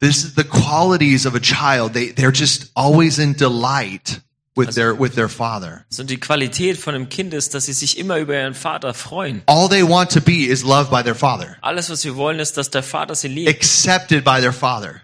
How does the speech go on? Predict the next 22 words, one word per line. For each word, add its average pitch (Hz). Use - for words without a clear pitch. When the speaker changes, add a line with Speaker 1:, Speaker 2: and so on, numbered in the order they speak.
Speaker 2:
Angenommen 156
zu 131
sein 120
vom 110
Vater. 165
Speaker 1:
Enjoyed 156
by 135
their 127
father. 117
Speaker 2:
Dass 135
der 143
Vater 170
sich 143
an 139
ihnen 127
freut. 170
Speaker 1:
This 156
is 160
how 160
a 147
child 143
is. 147